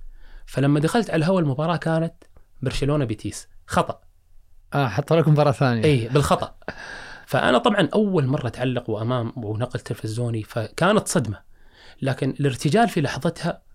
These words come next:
Speaker 1: لجنة التعليق شافت هذه نقطة قوة في إن متسابق لأول مرة
Speaker 2: إنك
Speaker 1: تغير
Speaker 2: مشيت
Speaker 1: المباراة.
Speaker 2: الأمور وكملت.
Speaker 1: مشيت عادي،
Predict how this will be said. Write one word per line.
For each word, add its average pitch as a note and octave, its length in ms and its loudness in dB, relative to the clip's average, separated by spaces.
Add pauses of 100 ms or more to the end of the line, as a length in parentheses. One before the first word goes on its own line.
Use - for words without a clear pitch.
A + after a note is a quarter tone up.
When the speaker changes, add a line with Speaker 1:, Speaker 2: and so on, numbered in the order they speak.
(320)
Speaker 1:
لجنة D#3+ 320 0
التعليق C#3 440 -4
شافت B2 340 -4
هذه C3+ 180 0
نقطة B2 340 -4 (100)
قوة C3+ 280 0 (540)
في - 140 -4
إن A#2 120 0
متسابق A#2+ 580 0
لأول B2 360 0
مرة B2 180 0
Speaker 2:
إنك G#2+ 100 0
Speaker 1:
تغير D#3+ 260 6
Speaker 2:
مشيت F3 260 6
Speaker 1:
المباراة. F3+ 200 8
Speaker 2:
الأمور F#3+ 420 6
وكملت. E3+ 220 4
Speaker 1:
مشيت D#3+ 200 6
عادي، A#2+ 380 2